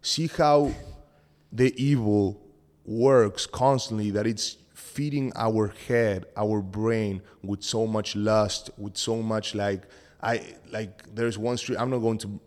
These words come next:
give them publicity, but they say, like, forty sexy girls, like, they are advertising, like, all these things. And I understand, like, the flesh is weak. And if you don't have God in you, like, if you don't have God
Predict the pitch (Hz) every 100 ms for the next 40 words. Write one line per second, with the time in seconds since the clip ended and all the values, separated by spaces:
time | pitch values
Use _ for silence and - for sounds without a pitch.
0 | - 107 117 110 101 101 104 117 - 95
1 | 90 101 - - _ _ - 117 - 131
2 | 120 104 - - - - 127 135 120 -
3 | 123 120 110 98 110 113 98 104 - 107
4 | 127 139 - - 135 139 123 117 - 113
5 | 107 - 107 98 98 101 104 104 - 107
6 | 123 120 120 113 - - _ - - 139
7 | 120 107 - 127 131 - - 147 160 139
8 | - 147 147 117 110 - - _ _ _
9 | _ - 107 - 127 123 - 113 107 127
10 | 117 - - _ _ _ 107 113 101 139
11 | 139 117 123 123 117 98 - _ 104 98
12 | 113 110 101 98 110 107 98 98 98 123
13 | 113 117 110 92 104 110 110